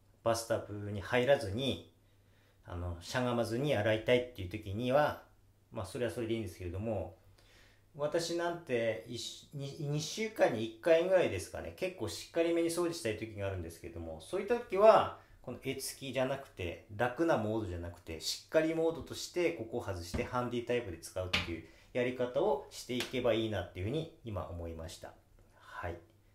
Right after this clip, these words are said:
ということで、あの、もしこれから買われるんだったら、このレッグのタイプの方が、個人的にはおすすめですということになりますね。特に、あの、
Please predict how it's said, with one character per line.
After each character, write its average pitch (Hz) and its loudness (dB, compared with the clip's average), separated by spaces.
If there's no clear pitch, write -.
と 254 2
い 226 4
う 214 -4
こ 190 -2
と 180 4
で、 170 10
あ 160 2
の、 160 4
も 214 4
し - 0
こ 233 8
れ 269 10
か 269 8
ら 254 6
買 240 10
わ 247 12
れ 254 10
る 262 4
ん 240 4
だ 139 8
っ - -4
た 120 4
ら、 123 4
こ 175 -8
の 170 -2
レ 202 -2
ッ - -12
グ 180 -4
の 151 2
タ 127 2
イ 113 0
プ 113 -6
の 101 -8
方 98 -6
が、 117 0
個 147 -6
人 143 -8
的 139 -6
に 151 -4
は 101 2
お 120 -6
す - -10
す 117 -6
め 117 -2
で 113 0
す - -8
と - -12
い 113 -2
う 107 -8
こ 104 -12
と - -8
に 87 -6
な 78 -6
り 82 -8
ま 92 -4
す 82 -12
ね。 80 -10
特 190 -6
に、 156 -4
あ 110 -12
の、 95 -10